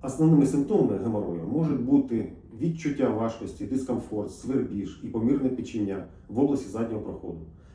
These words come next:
Надалі приєднується біль і виділення крові. Якщо ви виявили в себе ці симптоми, що робити? Найголовніше, не займайтеся самолікуванням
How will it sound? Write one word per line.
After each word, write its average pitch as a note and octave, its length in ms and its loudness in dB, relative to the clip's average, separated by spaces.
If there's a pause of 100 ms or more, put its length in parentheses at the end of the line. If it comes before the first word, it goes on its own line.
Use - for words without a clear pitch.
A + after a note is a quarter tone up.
(140)
Надалі B2+ 420 2
приєднується A#2 600 2
біль D#3+ 340 2
і A#2 60 -2
виділення A2 480 0
крові. E2+ 300 -8 (520)
Якщо C#3+ 340 2
ви B2+ 120 8
виявили A2+ 480 6
в - 60 -6
себе F#2+ 300 -4
ці C3+ 240 -2
симптоми, C3+ 560 -2
що D3 220 -2
робити? - 320 -4 (400)
Найголовніше, A#2+ 720 0 (160)
не C3+ 240 2
займайтеся B2 680 0
самолікуванням G#2 800 -2